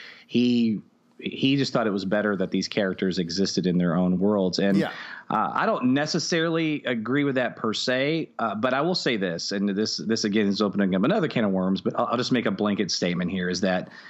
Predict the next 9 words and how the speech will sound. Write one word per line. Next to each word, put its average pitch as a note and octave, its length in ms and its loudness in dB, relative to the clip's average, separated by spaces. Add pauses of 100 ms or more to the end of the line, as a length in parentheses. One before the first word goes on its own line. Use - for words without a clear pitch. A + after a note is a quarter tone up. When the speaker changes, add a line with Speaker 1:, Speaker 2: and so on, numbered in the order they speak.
(420)
Speaker 1:
is F#2+ 220 -2
that, F#2+ 320 2 (200)
uh, - 200 -10
for C3+ 200 0
me, D#3 400 2
the A#2 140 0
D B2+ 220 2
C C3 200 2
characters G#2 800 0